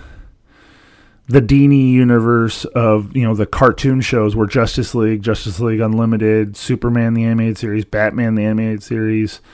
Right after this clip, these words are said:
all those things were huge. The Teen Titans cartoon show, you know,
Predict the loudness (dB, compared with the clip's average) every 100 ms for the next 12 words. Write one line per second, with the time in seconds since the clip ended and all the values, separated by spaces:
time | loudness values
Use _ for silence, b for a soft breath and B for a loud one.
0 | b b b b b b b _ -2 6
1 | 8 8 6 4 0 0 0 -2 -2 -4
2 | -6 -12 -6 0 2 2 -2 -8 -6 -4
3 | 0 0 2 2 0 0 -2 -2 0 0
4 | 0 -4 -4 -4 -2 0 0 0 -4 -8
5 | _ -16 -8 -6 -4 -6